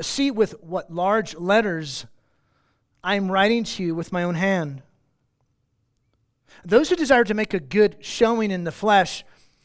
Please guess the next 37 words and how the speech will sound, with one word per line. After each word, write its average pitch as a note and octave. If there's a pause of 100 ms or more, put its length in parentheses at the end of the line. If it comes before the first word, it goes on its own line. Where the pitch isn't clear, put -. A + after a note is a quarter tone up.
(160)
try C4
to D4
compel C#4
you B3
to G3+
be F#3
circumcised F3
simply E3+ (300)
that D3+
they F#3+
may F#3
not F3
be E3+
persecuted F#3
for E3
the D3
cross E3+
of C3+
Christ. F#3+
For G#3+
those C4
who A3+
are D#3 (200)
circumcised C#3+ (360)
do A3+
not C4+
even C4
keep B3
the A#3+
law G#3+
themselves, A#3 (1200)
but D3
they F3+
desire G#3
to G3+
have F#3+
you F#3